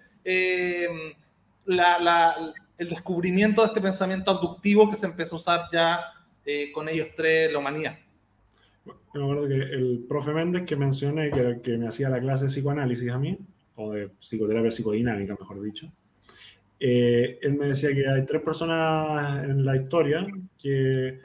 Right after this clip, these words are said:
Speaker 2: tenían el pensamiento divergente, que en una misma idea pensaban los dos temas y la lograban consolidar, y que me decía hasta incluso que los, todos los debates modernos, a dos siglos de su nacimiento de estas personas, o quizás,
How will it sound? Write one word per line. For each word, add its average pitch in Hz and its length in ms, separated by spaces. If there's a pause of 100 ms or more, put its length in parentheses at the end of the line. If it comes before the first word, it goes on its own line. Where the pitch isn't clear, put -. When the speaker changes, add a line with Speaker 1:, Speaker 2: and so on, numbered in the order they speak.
(280)
Speaker 2:
tenían 143 380
el 131 120
pensamiento 139 460
divergente, 135 460
que 120 80
en 123 60
una 131 180
misma 160 300
idea 170 320
pensaban 147 400
los 143 120
dos 151 220
temas 170 320
y 156 60
la 147 260 (220)
lograban 147 260
consolidar, 143 680 (180)
y 185 200
que 180 280
me 160 140
decía 160 260
hasta 139 160
incluso 151 460 (420)
que 135 280
los, 127 560
todos 160 140
los 170 160
debates 165 360
modernos, 151 840 (360)
a 120 280 (100)
dos 143 240
siglos 165 380
de 156 100
su 147 140
nacimiento 147 600
de 131 60
estas 135 160
personas, 156 540 (500)
o 110 220
quizás, 120 280